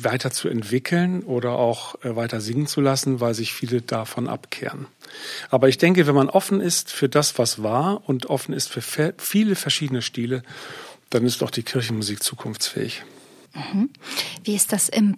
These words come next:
Speaker 2: Baubereich? Ähm, äh, wie unterscheiden sich da Modern und Tradition?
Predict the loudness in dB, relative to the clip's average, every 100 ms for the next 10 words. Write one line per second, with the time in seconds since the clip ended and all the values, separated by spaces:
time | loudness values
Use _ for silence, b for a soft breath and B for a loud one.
0 | -2 -4 0 2 2 -2 -10 -20 -18 -16
1 | -14 -10 2 2 4 4 4 2 0 0
2 | 4 8 8 10 10 8 B B B B
3 | -14 -12 -12 -14 -14 -16 -18 -6 4 6
4 | 8 8 8 8 10 8 6 6 10 10
5 | 10 8 8 8 6 4 2 4 4 2
6 | 2 4 2